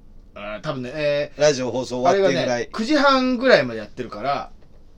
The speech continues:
Speaker 2: あー、あー、
Speaker 1: 一時間、
Speaker 2: まだやってんのね。
Speaker 1: 一、そう、まだやってる。九時半ぐらいまで。
Speaker 2: 予選が。
Speaker 1: そうや、そう、予選やってて。
Speaker 2: あ、全部終わってから発表する。
Speaker 1: 終わってから、そ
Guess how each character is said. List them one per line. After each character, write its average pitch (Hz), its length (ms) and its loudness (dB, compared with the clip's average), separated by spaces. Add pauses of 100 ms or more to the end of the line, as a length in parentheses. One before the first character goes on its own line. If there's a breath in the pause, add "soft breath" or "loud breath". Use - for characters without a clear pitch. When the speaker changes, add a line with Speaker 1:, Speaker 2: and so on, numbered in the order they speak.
(140)
Speaker 2:
あ 208 680 8
ー、 - 0 -
あ 170 40 8
ー、 - 20 6
Speaker 1:
一 - 20 6
時 175 60 2
間、 - 20 2
Speaker 2:
ま 277 80 8
だ 262 80 8
や - 140 10
っ - 80 0
て 311 100 6
ん 277 40 0
の 156 100 2
ね。 123 180 -6
Speaker 1:
一、 247 200 -2
そ 226 160 2
う、 - 20 2
ま 240 120 4
だ 180 60 4
や 143 60 0
っ - 20 -6
て 131 80 -10
る。 - 60 -16
九 202 80 -6
時 240 100 0
半 240 140 0
ぐ 269 60 0
ら 262 80 4
い - 20 -2
ま 214 80 4
で。 190 60 2
Speaker 2:
予 170 40 2
選 147 160 -2
が。 131 160 -2
Speaker 1:
そ 160 100 -2
う 135 40 2
や、 117 80 -2
そ 120 100 -6
う、 120 40 -2
予 123 60 -4
選 175 120 4
や 170 60 4
っ - 20 -2
て - 20 -2
て。 294 60 2
Speaker 2:
あ、 - 20 2
全 302 80 0
部 220 80 4
終 214 100 4
わ 277 120 8
っ 277 100 0
て 302 100 -6
か 294 120 4
ら 165 160 4
発 117 120 0
表 - 200 6
す 208 80 0
る。 - 20 -4
Speaker 1:
終 180 60 4
わ 156 40 4
っ 139 40 0
て - 20 -6
か 147 60 -2
ら、 117 80 -2
そ - 40 -16